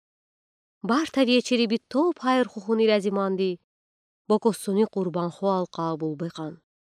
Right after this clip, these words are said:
Բարթա բուխաջողուն վիյուկեն չուրուղալ տուվաթադի, վինիաթ խոալ բիթուա բեղ պապս բեկան։ Յան ալվի դիշմեն խոսակի չախչուխսունա ակի մուկ բակեն։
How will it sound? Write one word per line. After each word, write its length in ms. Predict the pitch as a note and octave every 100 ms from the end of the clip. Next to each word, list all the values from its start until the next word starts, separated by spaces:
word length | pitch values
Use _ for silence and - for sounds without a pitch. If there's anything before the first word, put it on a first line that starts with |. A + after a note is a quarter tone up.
| _ _ _ _ _ _ _ _
Բարթա 360 | - C4 F4 D4
բուխաջողուն 520 | B3+ B3+ C4 B3+ C4
վիյուկեն 380 | A#3+ A#3+ A3 A#3
չուրուղալ 440 | - A3 A3 G#3+ G#3
տուվաթադի, 540 | G#3 G3 G3 F#3+ F#3 F3 - _ _ _ _ _ -
վինիաթ 400 | G3+ F#3+ F#3+ -
խոալ 380 | - F#3 E3 D3+
բիթուա 360 | F3+ - A3+ A#3+
բեղ 160 | F3+ -
պապս 320 | E3 D#3 E3+
բեկան։ 320 | - D#3+ C#3+ E3 _ _ _ _ _ _ _ _ _ _ _ -
Յան 260 | F#3+ D#4 C#4
ալվի 260 | B3+ A3
դիշմեն 400 | G3+ G3 - A3
խոսակի 400 | - A3+ A3 -
չախչուխսունա 680 | F#3+ G3 - - - - F#3+ A3
ակի 280 | G#3 G3+ F3
մուկ 260 | F3 -
բակեն։ 380 | - D#3 -